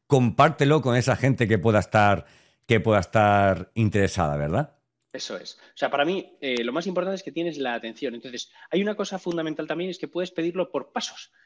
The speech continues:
Speaker 2: Y esto mola mucho, ¿no? Puedes decir, por ejemplo, "Hey, persona que nos escuchas,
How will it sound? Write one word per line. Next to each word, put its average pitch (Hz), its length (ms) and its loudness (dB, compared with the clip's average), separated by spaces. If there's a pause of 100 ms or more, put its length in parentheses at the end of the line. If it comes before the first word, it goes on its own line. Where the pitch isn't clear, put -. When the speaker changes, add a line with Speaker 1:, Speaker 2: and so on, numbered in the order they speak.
(180)
Speaker 2:
Y 143 60 -6
esto 165 180 -2
mola 147 180 0
mucho, 117 260 -10
¿no? 170 120 -8
Puedes 151 180 -2
decir, 139 240 -6
por 123 100 -2
ejemplo, 110 400 -8 (500)
"Hey, 196 240 2
persona 143 320 -4
que 139 60 -8
nos 127 120 -8
escuchas, - 520 -12